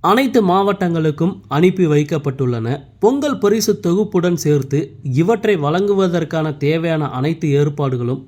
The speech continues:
செய்யப்பட்டுள்ளன. மேலும் பொங்கல் திருநாளை முன்னிட்டு ஒவ்வொரு மாதமும்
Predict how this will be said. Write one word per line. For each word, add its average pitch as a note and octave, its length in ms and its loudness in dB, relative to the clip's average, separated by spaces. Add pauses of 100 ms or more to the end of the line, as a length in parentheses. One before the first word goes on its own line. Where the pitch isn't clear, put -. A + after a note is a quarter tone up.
(140)
செய்யப்பட்டுள்ளன. B2+ 680 -2 (400)
மேலும் G#3+ 380 6
பொங்கல் C4 380 0
திருநாளை G#3+ 500 2
முன்னிட்டு D3+ 400 -4 (380)
ஒவ்வொரு C4+ 320 2
மாதமும் F#3 520 0